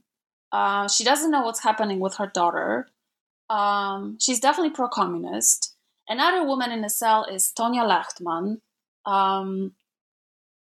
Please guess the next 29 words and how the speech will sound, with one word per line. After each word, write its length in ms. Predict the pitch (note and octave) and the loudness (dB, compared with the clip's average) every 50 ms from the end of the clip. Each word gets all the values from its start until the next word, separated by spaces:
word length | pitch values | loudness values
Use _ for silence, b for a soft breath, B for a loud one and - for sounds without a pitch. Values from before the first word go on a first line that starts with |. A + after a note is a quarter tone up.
| _ _ _ _ _ _ - - | _ _ _ _ _ _ -4 -4
a 60 | A3 G#3+ | -2 -2
Jewish 420 | G#3+ A#3 C4 C#4 C#4+ C#4 C4+ - | 0 0 0 2 2 2 2 2
woman 320 | C4+ C4 B3+ B3 B3 B3 | 2 0 0 0 0 -2
who 140 | B3+ - A#3 | -4 -6 -8
left 440 | A3 G#3+ A3 A#3 C4 - - - - | -2 0 0 0 0 -2 -8 -14 -8
Poland 760 | - A#3 A#3 A3+ A3+ A3+ A3 G#3+ G#3+ G#3+ G#3 G#3 G3+ G3+ - - - - - - | -2 0 0 0 2 0 0 0 0 -2 -4 -6 -4 -2 0 0 0 0 -2 0
with 200 | - A#3+ B3+ B3 | 2 2 2 2
her 100 | - C4+ | 2 -2
family 500 | B3+ - - A3+ A3 G#3+ G#3+ G#3 G#3 G#3 | -2 0 0 2 2 2 2 0 -2 -2
for 180 | G#3+ - - G#3+ | -2 -2 -4 -4
Palestine 1000 | - A3 G#3+ G#3 G#3 G3+ G#3 - - - G#3+ G3+ G3 G3 F#3+ F#3+ F#3+ G3 G3 - | 2 4 6 6 6 4 2 0 0 0 2 2 4 4 4 2 0 -2 -4 -6
in 240 | - G3+ F#3+ F#3+ G3 | -6 -6 -4 -4 -2
nineteen 680 | G3+ G#3 G#3+ A3 - - A#3 A3+ A3 G#3+ G#3+ G#3+ G#3+ G#3 | -2 -2 0 0 0 0 0 0 0 0 0 0 -2 -2
thirty-four. 1080 | - G3+ G3+ G3+ G3 G3 - - - C4 B3+ B3+ B3 B3 A#3+ A#3 A3+ A3+ G#3+ G#3+ b b b b b b b b _ _ _ _ _ A3+ | -2 -2 -2 -2 -2 -4 -6 -6 -4 -2 -2 0 2 2 4 4 2 0 -2 -4 b b b b b b b b _ _ _ _ _ 0
In 60 | A3 | 2
nineteen 340 | A3+ A3 A3+ A3 G3+ G#3 G#3 | 2 2 2 2 -2 -4 -2
thirty-nine, 640 | - A3 G3 G#3+ G#3 G#3+ A3+ A3+ A#3 A#3 A#3 A#3 G3+ - | -2 -2 -2 -2 -4 -2 0 2 2 2 2 2 0 0
she 100 | - A3+ - - - | 0 -2 -4 -2 2
traveled 420 | A#3 A3+ A3+ A3 A3 G#3 G3+ - - - | 4 4 4 4 2 0 0 0 0 0
to, 80 | - A#3 G#3+ G#3 - - | 2 0 0 0 0 0
in 60 | A3 | 2
nineteen 240 | A#3 B3 B3 B3 G#3+ | 2 2 2 2 0
thirty-eight, 440 | A3+ A3 A3 - - A#3+ B3 B3 A3+ | 2 0 0 2 4 4 4 4 2
I'm 160 | A3 A3 - | 0 0 0
sorry, 140 | B3 A#3 A3 | 0 0 2
she 140 | G#3 - G#3+ | 2 2 2
traveled 380 | - A#3 A3+ A3+ G#3+ G#3 G3+ G#3 | 0 0 0 0 0 -2 -2 -4
to 100 | G3 F#3 | -4 -2
Spain, 560 | - - - - D4+ D4 D4 C#4+ C#4+ C#4 | -2 -2 0 2 2 2 4 2 2 2